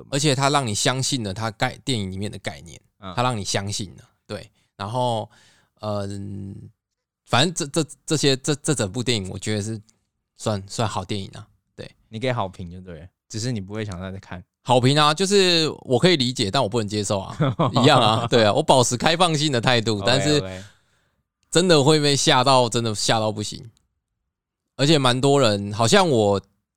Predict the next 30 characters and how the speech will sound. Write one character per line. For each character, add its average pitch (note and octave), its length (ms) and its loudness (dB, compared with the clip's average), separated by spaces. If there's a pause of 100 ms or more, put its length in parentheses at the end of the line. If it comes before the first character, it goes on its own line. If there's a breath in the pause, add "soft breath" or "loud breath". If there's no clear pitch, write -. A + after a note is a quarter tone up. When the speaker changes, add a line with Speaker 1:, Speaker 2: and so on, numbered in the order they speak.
(180)
Speaker 2:
我 G#2+ 360 2
的 G#2+ 420 0
朋 A#2+ 160 -2
友 B2+ 120 0
有 F#2+ 140 -4
在 A#2 120 0
网 G2+ 140 -2
络 G#2+ 80 -8
上 A2 180 -4
看 A2 140 -2
到 G#2+ 120 0
评 F#2+ 200 -6
价， G2+ 200 -4
就 G2+ 100 -6
是 F#2+ 400 -10 (920)
蛮 A2+ 280 -2
多 C3+ 260 2
人 G2+ 600 -2 (200)
看 C#3 280 2
完 F#2+ 200 -4
之 A2+ 200 -6
后， A#2+ 180 -2
其 A2 200 -6
实 G#2+ 100 -6
在 A#2+ 160 -2
电 A#2 160 -2
影 F#2+ 100 -6
里 G2 160 -10
面 A2 320 -6
是， G2+ 500 -6